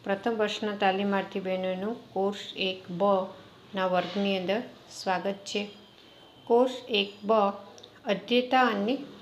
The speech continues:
મૂલ્યાંકન. આ પેપરની અંદર ચાર યુનિટ છે, જેમાં આપણે ત્રીજા યુનિટની ચર્ચા કરી રહ્યા હતા.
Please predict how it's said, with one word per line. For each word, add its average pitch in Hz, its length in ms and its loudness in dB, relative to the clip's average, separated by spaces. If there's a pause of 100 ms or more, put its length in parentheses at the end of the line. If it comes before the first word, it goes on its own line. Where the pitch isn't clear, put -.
મૂલ્યાંકન. 180 640 -2 (1500)
આ 262 80 6
પેપરની 214 640 0
અંદર 202 320 0 (680)
ચાર 214 260 4
યુનિટ 202 460 -2
છે, 220 340 -2 (840)
જેમાં 240 380 4
આપણે 214 280 0
ત્રીજા 208 460 4
યુનિટની 208 500 0
ચર્ચા 185 380 -2
કરી 175 300 -2
રહ્યા 180 220 0
હતા. 190 360 -6